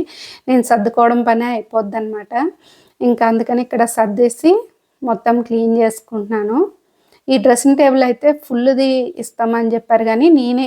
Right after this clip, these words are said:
ఇదే సరిపోద్దని చెప్పి అదే తీసుకున్నానండి. ఎందుకంటే కిందన మనకి గ్యాప్ ఉంటది కదా, కింద వరకు ఉన్నదంటే మనము, ఆ, తుడుచుకోలేము, ఇబ్బంది అవుతదని చెప్పి ఇంకా ఆ వాల్‌కు ఉన్నదే తీసుకున్నాము.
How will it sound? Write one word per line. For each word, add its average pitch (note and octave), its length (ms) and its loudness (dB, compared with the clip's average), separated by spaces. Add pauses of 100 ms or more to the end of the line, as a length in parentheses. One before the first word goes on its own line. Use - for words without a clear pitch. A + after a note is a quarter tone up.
ఇదే A#3 320 0 (560)
సరిపోద్దని A#3+ 720 0
చెప్పి B3+ 280 -2
అదే A#3 220 2
తీసుకున్నానండి. A3+ 800 -4
ఎందుకంటే A#3+ 520 -2
కిందన A#3 440 -2
మనకి A#3 360 -6
గ్యాప్ G#3 340 -2
ఉంటది A3 300 -2
కదా, G#3+ 280 0 (460)
కింద C4 220 4
వరకు C4 300 4
ఉన్నదంటే B3+ 640 -2
మనము, A#3+ 400 -8 (260)
ఆ, A#3 100 -2 (140)
తుడుచుకోలేము, A#3 800 -2
ఇబ్బంది A3 420 -2
అవుతదని A3 480 -2
చెప్పి A3+ 400 -6
ఇంకా A#3 280 0 (640)
ఆ - 80 0
వాల్‌కు A3+ 420 2
ఉన్నదే A#3+ 320 2
తీసుకున్నాము. A3 760 -8